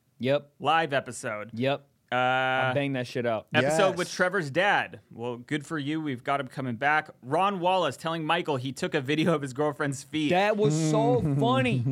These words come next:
Speaker 2: Uh, good physical health.
Speaker 1: I'm still jacked.
Speaker 2: Um,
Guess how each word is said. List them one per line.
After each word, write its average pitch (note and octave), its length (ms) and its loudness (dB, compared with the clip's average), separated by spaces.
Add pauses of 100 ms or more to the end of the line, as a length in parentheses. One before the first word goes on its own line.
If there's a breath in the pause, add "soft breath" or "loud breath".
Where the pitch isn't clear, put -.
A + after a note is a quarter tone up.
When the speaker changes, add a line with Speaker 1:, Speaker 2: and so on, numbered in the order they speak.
Speaker 2:
Uh, C3 220 2
good F#3 380 0
physical F#3+ 420 0
health. D#3+ 560 -2 (240)
Speaker 1:
I'm D3 160 -2
still E3+ 280 -2
jacked. A#2 420 -8 (200)
Speaker 2:
Um, C3 640 0